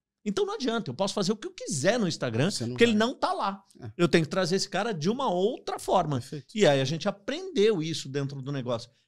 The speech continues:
Speaker 1: Você encontra negócios que não têm essa clareza também, Gustavo?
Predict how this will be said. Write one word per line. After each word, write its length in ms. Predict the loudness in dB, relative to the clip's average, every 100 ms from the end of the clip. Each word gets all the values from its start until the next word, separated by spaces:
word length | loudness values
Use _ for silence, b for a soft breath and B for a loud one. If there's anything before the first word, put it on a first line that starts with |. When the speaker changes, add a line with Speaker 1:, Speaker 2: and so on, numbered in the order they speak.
| _
Speaker 1:
Você 260 | -8 0 0
encontra 720 | 0 -2 2 2 2 -6 -4
negócios 720 | -4 -2 -2 -2 -2 -6 -8 -10
que 180 | -10
não 260 | -8 -4 -6
têm 240 | -6 -6 -6
essa 180 | -8
clareza 460 | -6 -4 -2 -4 -4
também, 260 | -4 -4 -6
Gustavo? 340 | -8 -12 -12